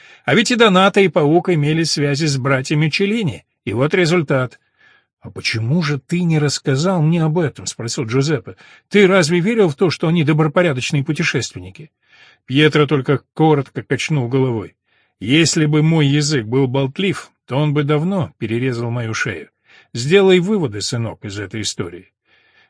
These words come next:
И Джузеппе сделал выводы, но совсем не те, которые имел в виду отец. Он стал интересоваться прошлым Палермо.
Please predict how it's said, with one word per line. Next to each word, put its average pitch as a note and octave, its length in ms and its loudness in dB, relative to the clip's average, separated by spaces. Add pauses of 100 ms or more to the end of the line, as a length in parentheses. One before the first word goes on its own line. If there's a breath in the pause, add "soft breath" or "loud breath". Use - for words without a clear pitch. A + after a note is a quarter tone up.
И A#3+ 120 2
Джузеппе A#3 420 4
сделал G3 360 4
выводы, D#3 440 0 (220)
но F3+ 260 0
совсем F3+ 400 -2
не E3+ 100 0
те, F#3+ 160 -4
которые C#3+ 360 -2
имел D3 200 0
в C3 60 -2
виду C#3 180 0
отец. - 440 -6 (440 soft breath)
Он G3 200 2
стал G3 420 2
интересоваться F3+ 880 0
прошлым C#3+ 480 -2
Палермо. C#3+ 480 -4